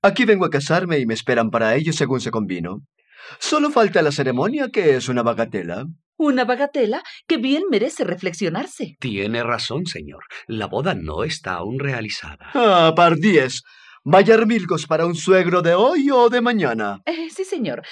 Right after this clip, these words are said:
Speaker 2: Tenéis razón. ¿Qué diferencia tan grande hay entre estar casado o el no estarlo? Ah,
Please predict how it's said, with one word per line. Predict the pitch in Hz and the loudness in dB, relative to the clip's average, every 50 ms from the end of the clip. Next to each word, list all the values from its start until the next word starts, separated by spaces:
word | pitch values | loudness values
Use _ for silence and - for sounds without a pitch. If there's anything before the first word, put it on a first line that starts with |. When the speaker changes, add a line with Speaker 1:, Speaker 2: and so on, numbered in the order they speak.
| - - - - | -16 -16 -10 -6
Speaker 2:
Tenéis | - 349 320 302 370 403 415 | -4 -2 -2 -2 -2 -4 -4
razón. | 359 262 - - - 151 113 - 139 - _ _ _ _ _ _ | -6 -8 -8 -6 -6 -6 -6 -8 -10 -18 _ _ _ _ _ _
¿Qué | - 269 | 0 0
diferencia | 208 220 214 202 214 185 165 180 190 - 165 156 | 0 0 -2 -4 -4 -4 -4 -4 -6 -6 -6 -4
tan | 151 156 170 | -4 -4 -2
grande | 170 196 196 175 175 170 175 160 | -2 -2 -2 -2 -2 -2 -2 -2
hay | 151 165 208 302 | -2 -4 -6 -6
entre | 359 359 311 - 226 170 | -8 -8 -6 -4 -4 -4
estar | 160 170 - 151 139 135 | -4 -4 -6 -6 -6 -6
casado | 143 - 277 - - 202 262 233 277 370 370 - - _ _ _ _ _ _ _ _ _ - | -6 -8 -8 -6 -4 -4 -4 -2 -4 -6 -8 -10 -20 _ _ _ _ _ _ _ _ _ -6
o | - 381 | -2 -2
el | 359 302 254 | -2 -2 -2
no | 233 | -4
estarlo? | 202 202 - - 156 - - 160 277 440 _ _ _ _ _ _ _ _ _ | -4 -6 -8 -10 -14 -12 -12 -12 -12 -12 _ _ _ _ _ _ _ _ _
Ah, | - 311 302 | -8 -8 -6